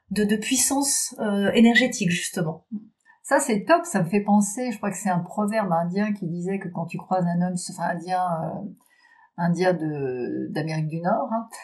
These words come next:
Speaker 2: quand tu croises un, une personne sur ton chemin, dis-lui bonjour, parce que s'il y a toujours cette idée d'échange et qu'on retrouve, euh, dans les, dans les peuples premiers, par
Speaker 1: Ah
Speaker 2: exemple,
Speaker 1: ouais,
Speaker 2: dans
Speaker 1: mais
Speaker 2: les
Speaker 1: c'est,
Speaker 2: Premières Nations.
Speaker 1: c'est tout à
Speaker 2: Ça,
Speaker 1: fait
Speaker 2: c'est
Speaker 1: ça,
Speaker 2: très, très
Speaker 1: effectivement,
Speaker 2: fort.
Speaker 1: ouais.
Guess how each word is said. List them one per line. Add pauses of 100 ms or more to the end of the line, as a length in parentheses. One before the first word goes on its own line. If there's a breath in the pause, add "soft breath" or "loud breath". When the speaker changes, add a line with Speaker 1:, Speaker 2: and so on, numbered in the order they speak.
(280 loud breath)
Speaker 2:
quand
tu
croises
un,
une
personne
sur
ton
chemin,
dis-lui
bonjour,
parce
que
s'il
y
a
toujours
cette
idée
d'échange
et
qu'on
retrouve,
euh,
dans
les,
dans
les
peuples
premiers,
par
Speaker 1:
Ah
Speaker 2:
exemple,
Speaker 1:
ouais,
Speaker 2:
dans
Speaker 1:
mais
Speaker 2:
les
Speaker 1:
c'est,
Speaker 2:
Premières
Nations. (220)
Speaker 1:
c'est
tout
à
Speaker 2:
Ça,
Speaker 1:
fait
Speaker 2:
c'est
Speaker 1:
ça,
Speaker 2:
très,
très
Speaker 1:
effectivement,
Speaker 2:
fort.
Speaker 1:
ouais.